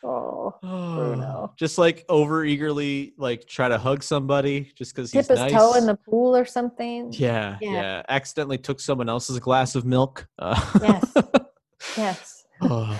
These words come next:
Speaker 2: poor Bruno. It's a shame that Bebe couldn't, uh,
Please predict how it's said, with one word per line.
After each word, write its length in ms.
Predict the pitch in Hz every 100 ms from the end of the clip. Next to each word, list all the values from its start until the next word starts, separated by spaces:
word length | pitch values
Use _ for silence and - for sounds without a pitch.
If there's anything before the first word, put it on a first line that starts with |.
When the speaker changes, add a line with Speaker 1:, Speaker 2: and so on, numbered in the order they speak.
| -
Speaker 2:
poor 160 | 127 123
Bruno. 500 | - 151 107 101 - _ _ -
It's 240 | 240 -
a 80 | 185
shame 320 | - 220 202
that 140 | 160
Bebe 340 | 151 156 135 123
couldn't, 360 | 135 127 123
uh, 380 | 120 110 107 104